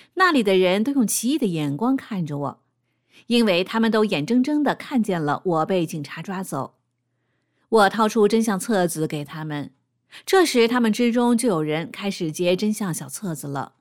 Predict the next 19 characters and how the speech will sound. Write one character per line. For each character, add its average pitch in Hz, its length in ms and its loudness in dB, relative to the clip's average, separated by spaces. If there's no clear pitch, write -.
虽 208 180 2
然 170 220 0
只 156 200 -2
发 190 200 -4
出 208 100 -12
去 180 140 -6
几 151 240 -6
本， 143 320 -4
但 320 200 0
这 349 300 0
也 170 140 0
是 180 220 -2
好 143 220 -6
的 151 100 -14
开 180 220 -8
始。 147 320 -8
第 190 120 2
二 156 160 0
天， 165 400 -6